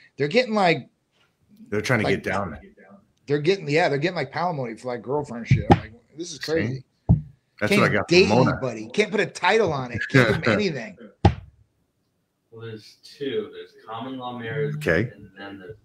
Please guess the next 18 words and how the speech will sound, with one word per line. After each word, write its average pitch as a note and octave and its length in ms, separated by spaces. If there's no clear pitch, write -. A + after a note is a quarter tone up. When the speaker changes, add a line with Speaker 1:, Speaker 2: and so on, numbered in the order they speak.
Speaker 3:
palimony. - 680
Speaker 2:
Okay, - 180
and F2 140
palimony G2 540
Speaker 1:
Palimony, - 20
Speaker 2:
is F2+ 140
Speaker 1:
see? A3 140
Speaker 2:
what F#2+ 140
Speaker 1:
I - 20
Speaker 2:
time? F#2 200
Speaker 1:
told - 160
you. D3 280
Speaker 3:
This C#3 360
one D3+ 220
says B2 440
California A#2+ 680
doesn't G#2+ 380
recognize G2 580